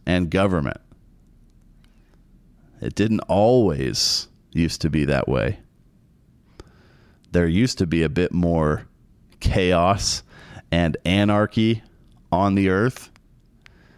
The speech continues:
And in fact, it got so bad that God sent the flood, and he started everything all over again. But really, the way the earth is today goes back even beyond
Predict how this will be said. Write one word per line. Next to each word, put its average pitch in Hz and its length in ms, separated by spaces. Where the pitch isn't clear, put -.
And 85 160
in 82 80
fact, 87 320
it 87 80
got 82 300
so 92 240
bad 82 340
that 90 140
God 78 280
sent - 360
the 80 60
flood, - 500
and 92 160
he 95 100
started 90 600
everything 113 880
all 110 480
over 101 380
again. 92 460
But 85 140
really, 95 520
the 85 100
way 95 200
the 95 140
earth 90 240
is 85 180
today 90 540
goes 92 340
back 92 380
even 92 300
beyond 95 760